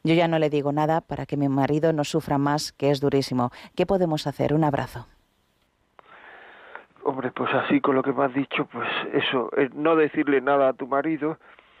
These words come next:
Speaker 2: A lo mejor a-, se podría hablar con la suegra si es que se deja, o podía llevarle a, llevarla a alguien que pudiera hablar con ella, ¿no?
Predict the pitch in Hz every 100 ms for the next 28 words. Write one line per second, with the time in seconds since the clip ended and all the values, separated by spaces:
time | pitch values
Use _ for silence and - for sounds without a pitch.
0 | - - - 127 127 127 143 143 139 127
1 | 143 131 131 143 147 135 135 135 - 135
2 | 127 123 - 147 139 131 - 123 - 120
3 | 127 135 147 139 139 - - - - -
4 | 123 131 131 139 127 135 139 139 139 139
5 | - 123 127 - 135 127 135 135 127 -
6 | 123 147 156 135 135 131 123 127 123 135
7 | 127 127 123 117 113 123 139 120 113 131